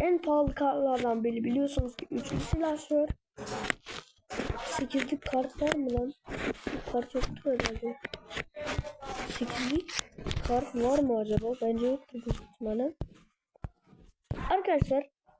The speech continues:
şöyle bir taktik yapacağız. Taktikler yapmaya çalışacağız bugün yine her zamanki gibi.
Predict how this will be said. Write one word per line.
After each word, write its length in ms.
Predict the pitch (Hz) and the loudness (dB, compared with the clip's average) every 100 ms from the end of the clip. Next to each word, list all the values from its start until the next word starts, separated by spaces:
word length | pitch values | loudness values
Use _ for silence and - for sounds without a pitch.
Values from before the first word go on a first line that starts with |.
| - | 0
şöyle 380 | 359 370 339 | 2 4 2
bir 80 | 285 | 2
taktik 380 | 285 254 - - | 0 0 -4 -4
yapacağız. 520 | 233 220 233 302 - - - - - _ _ _ - - - _ - - - | -4 0 0 0 -2 -2 -2 -4 -18 _ _ _ -12 -12 -18 _ -20 -6 0
Taktikler 600 | - 269 - - - 339 | 2 0 -2 -4 2 2
yapmaya 560 | 349 349 262 247 - 233 | 2 2 2 2 2 0
çalışacağız 500 | 233 220 233 220 247 226 | 2 2 2 2 2 2
bugün 260 | 220 220 214 | 0 2 2
yine 320 | 208 208 294 | 2 2 2
her 120 | 240 226 | 2 2
zamanki 460 | 220 214 208 208 | 2 0 -2 -4
gibi. 300 | 208 220 330 | -2 0 0